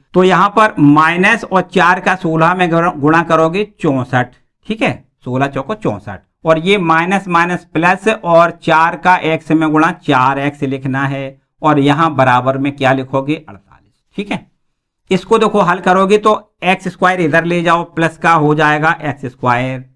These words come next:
ये चार एक्स और सोलह एक्स बीस एक्स हो जाएगा, लेकिन इधर ले जाओगे तो माइनस का बीस एक्स लिखना है, और ये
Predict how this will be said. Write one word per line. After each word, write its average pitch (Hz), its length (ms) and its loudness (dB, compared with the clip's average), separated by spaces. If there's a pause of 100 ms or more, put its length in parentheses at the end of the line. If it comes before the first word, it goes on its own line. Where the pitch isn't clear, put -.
(480)
ये 185 180 2
चार 185 420 2
एक्स 208 220 0
और 196 140 4
सोलह 175 420 0
एक्स 185 180 -4
बीस 175 360 -4
एक्स 165 240 -2
हो 123 100 -4
जाएगा, 107 340 -6
लेकिन 151 380 -4
इधर 165 260 0
ले 175 160 2
जाओगे 170 400 0
तो 175 160 -2
माइनस 151 480 2
का 156 160 0
बीस 147 300 0
एक्स 143 240 -2
लिखना 131 400 -4
है, 135 340 -10 (440)
और 165 180 2
ये 185 180 2